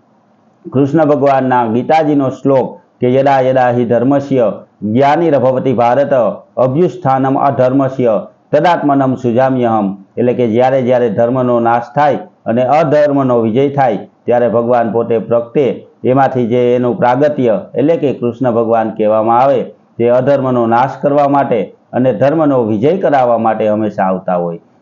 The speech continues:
તો મિત્રો આવા પવિત્ર શ્રાવણ મહિનાના આ મોટા તહેવાર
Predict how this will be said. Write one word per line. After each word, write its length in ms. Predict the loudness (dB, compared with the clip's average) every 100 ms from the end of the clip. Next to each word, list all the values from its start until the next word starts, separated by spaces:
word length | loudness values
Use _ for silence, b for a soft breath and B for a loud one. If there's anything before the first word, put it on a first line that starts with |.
| -2
તો 100 | 0
મિત્રો 260 | 0 2 2
આવા 320 | 2 2 0
પવિત્ર 480 | 0 0 0 -2 -2
શ્રાવણ 440 | 0 0 0 0
મહિનાના 460 | 0 0 0 0 0
આ 20 |
મોટા 360 | 0 0 0 0
તહેવાર 380 | 0 2 0